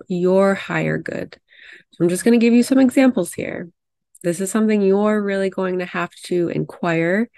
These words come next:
and look within yourself to find. It could be maybe you are over-caffeinating yourself and you're really depending on caffeine to get through your day.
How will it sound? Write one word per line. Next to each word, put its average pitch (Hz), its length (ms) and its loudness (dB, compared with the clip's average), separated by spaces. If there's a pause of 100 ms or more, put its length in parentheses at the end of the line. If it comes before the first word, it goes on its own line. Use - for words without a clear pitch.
(480)
and 175 240 0
look - 340 -4 (520)
within 170 320 -2
yourself - 640 -6
to - 100 -6
find. - 440 -6
It - 140 -4
could 160 340 -4
be 160 480 0 (800)
maybe 160 320 0
you 180 300 2
are 180 640 -4 (380)
over-caffeinating 202 920 0
yourself - 640 -6
and 170 120 -4
you're 165 120 -4
really 175 240 -2
depending 185 480 -6
on 165 120 -4
caffeine 180 640 -4
to - 120 -12
get - 220 -6
through 175 160 -8
your 170 140 -4
day. 160 520 -6